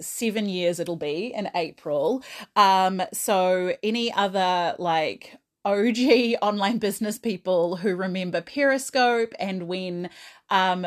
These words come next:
Marie Forleo's program was, like, the business program, I know that, um, Rebecca Ives from The Content Queen recently posted on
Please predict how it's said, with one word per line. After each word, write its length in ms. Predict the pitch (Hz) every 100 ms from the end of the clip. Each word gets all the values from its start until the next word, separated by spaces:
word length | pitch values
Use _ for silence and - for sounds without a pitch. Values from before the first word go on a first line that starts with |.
| -
Marie 340 | 220 202 190
Forleo's 720 | 190 214 196 202 196 190 196 208
program 840 | - 196 190 196 185 185 185 180 -
was, 240 | 196 175
like, 320 | 180 180 - -
the 500 | 170 160 180 175 175 - _ 156
business 440 | 185 180 185 180
program, 720 | - 175 170 160 170 165 170 185 - -
I 120 | 208
know 200 | 208 208 208
that, 260 | 202 180 -
um, 600 | 185 180 170 156 160 160 _ _ - -
Rebecca 380 | - 208 208 233 -
Ives 300 | 180 185 180
from 140 | 202
The 60 | 180
Content 460 | - 175 180 233 208
Queen 280 | 262 247
recently 420 | 220 190 - - 175
posted 640 | - 170 - 175 165 165 -
on 300 | 170 160